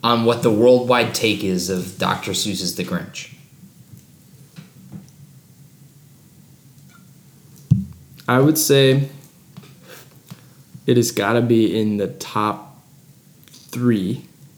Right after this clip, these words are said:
Speaker 2: internationally. Worldwide take, like, up to this point?
Speaker 1: Yeah, just give me a number for total gross, total box office gross from The Grinch.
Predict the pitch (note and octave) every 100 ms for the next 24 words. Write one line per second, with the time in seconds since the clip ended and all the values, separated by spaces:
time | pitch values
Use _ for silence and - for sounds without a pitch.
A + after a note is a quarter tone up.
0 | _ A2 G#2+ G2+ - - - - G1+ G1+
1 | - - - - - - _ - - -
2 | _ _ - A#2+ A2+ A#2+ A#2 A2+ - A#2+
3 | - A2 G2+ - - - - A#2 - A#2+
4 | A2+ - - A#2 D#3 - - - - _
5 | - A#2+ - - - F3 - A3+ A3 F3
6 | D3+ A#2+ A2 A#2 - - D#3 D#3 D3 C3+
7 | A2 F2+ - - - F3+ F#3+ F3+ C#3 D3+
8 | D3 C3 B2+ G#2+ A2 F#2+ F2+ - F#2 F2+
9 | F#2+ F2 - -